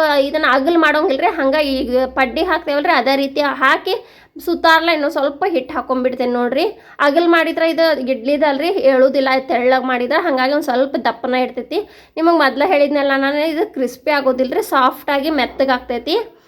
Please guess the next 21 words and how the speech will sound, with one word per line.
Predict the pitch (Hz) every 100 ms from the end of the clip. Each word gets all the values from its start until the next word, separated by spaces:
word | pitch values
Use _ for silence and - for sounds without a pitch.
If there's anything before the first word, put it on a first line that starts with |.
| - - - 359
ಈಗ | 370
ಅದಕ್ಕೆ | 359 320 302
ಅದ್ರ | 320
ಮ್ಯಾಗ | 330 330 330
ಇನ್ನೂ | 311 330
ಸ್ವಲ್ಪ | 339 320 302
ಎಣ್ಣೆ | 277 359
ಹಾಕ್ಕೊಂಡು | 302 302 294 330 339
ಅದ್ರ | 277 285
ಮ್ಯಾಗ | 277 269
ಬಾಯಿ | 269 254
ಮುಚ್ಚಿಟ್ಬಿಟ್ಟೆ | 269 269 254 240 247 254 240
ನೋಡ್ರಿ. | 262 330
ಒಂದು | 294 247 262
ಐದು | 254 269
ನಿಮಿಷ | 285 285 285
ತನ | 285 453 - - _ -
ಸ-, | 285 - -
ಫಸ್ಟಿಗೆ | 285 277 320 349 269
ಜೋರು | 277 302 311
ಇಟ್ಟು | -